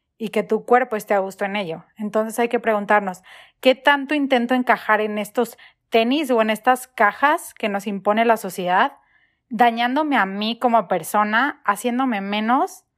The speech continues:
tratándome mal, porque no solo me hablo mal, sino que a veces daño mi cuerpo,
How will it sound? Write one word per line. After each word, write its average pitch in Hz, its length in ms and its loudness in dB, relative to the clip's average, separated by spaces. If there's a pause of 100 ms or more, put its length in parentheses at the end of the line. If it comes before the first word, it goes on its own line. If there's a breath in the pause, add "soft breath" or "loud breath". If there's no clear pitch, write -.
(480)
tratándome 262 640 2
mal, 226 400 0 (220)
porque 220 280 -4
no 240 160 0
solo 285 300 2
me 247 140 2
hablo 220 240 2
mal, 208 260 0
sino 196 260 -8
que 196 80 -4
a 185 60 2
veces 185 260 -4
daño 208 240 -4
mi 185 140 -10
cuerpo, 190 540 -4